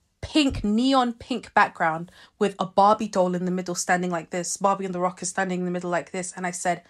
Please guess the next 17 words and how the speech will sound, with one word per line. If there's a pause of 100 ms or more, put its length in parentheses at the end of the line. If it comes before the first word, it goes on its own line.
(380)
"I (400)
don't
know."
My
little
four-year-old
mind
was
like,
"I (200)
don't
know
what
the
fuck
that
is.